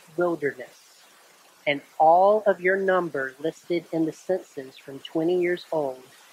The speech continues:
and upward who have grumbled against me." Check this out.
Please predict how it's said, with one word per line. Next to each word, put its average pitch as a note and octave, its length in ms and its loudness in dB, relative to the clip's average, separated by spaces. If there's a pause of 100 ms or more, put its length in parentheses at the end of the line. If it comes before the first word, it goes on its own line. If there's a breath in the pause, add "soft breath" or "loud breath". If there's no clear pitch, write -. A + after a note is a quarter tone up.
(180)
and C#3 140 -4 (180)
upward C3 500 -6 (440 soft breath)
who D#3 140 -2
have C#3 240 -4
grumbled D#3+ 480 -4 (100)
against C3+ 400 -16 (880)
me." C3 200 -12 (1500)
Check D#3 220 -4
this - 220 -6
out. C3 200 -6